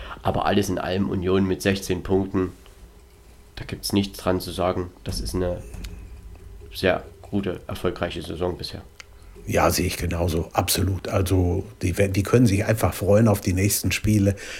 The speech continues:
Speaker 2: Rotterdam am Donnerstag ist schon eine heiße Angelegenheit. Und dann ja auch bald das Derby gegen Hertha. Das sind schon, das sind zwei, das sind zwei Zuckerspiele, ne, wo du dir alle zehn Finger nachleckst und sagst, ja komm, dann wollen wir mal gucken, vielleicht können wir sie ein bisschen ärgern.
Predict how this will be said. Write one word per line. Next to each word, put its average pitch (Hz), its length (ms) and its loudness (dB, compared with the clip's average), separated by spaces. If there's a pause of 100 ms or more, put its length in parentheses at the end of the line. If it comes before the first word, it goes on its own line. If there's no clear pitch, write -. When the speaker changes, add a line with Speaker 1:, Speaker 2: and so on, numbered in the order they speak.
Speaker 2:
Rotterdam 104 520 6
am 87 140 6
Donnerstag 92 540 4
ist 101 80 2
schon 95 220 6
eine 90 100 2
heiße - 300 2
Angelegenheit. 92 800 0 (480)
Und 98 220 4
dann 98 280 4
ja 90 180 2
auch - 140 -4
bald 95 260 4
das - 200 4
Derby 95 400 6
gegen 85 260 2
Hertha. 90 400 0
Das 80 200 0
sind 82 200 0
schon, 82 280 0 (200)
das - 180 2
sind 113 160 8
zwei, 90 400 6
das - 200 2
sind 117 160 8
zwei 82 180 4
Zuckerspiele, 85 720 2
ne, 92 200 2
wo 92 120 2
du 90 120 2
dir 90 220 0
alle 107 200 6
zehn 95 280 6
Finger 117 280 6
nachleckst 110 540 2
und 95 140 2
sagst, 98 340 0 (240)
ja 254 120 8
komm, 294 240 8
dann 240 260 10
wollen 269 140 12
wir 254 80 12
mal 233 140 12
gucken, 233 300 6
vielleicht 190 280 10
können 214 160 8
wir 208 80 8
sie 202 80 12
ein 202 80 10
bisschen 214 340 10
ärgern. 131 400 10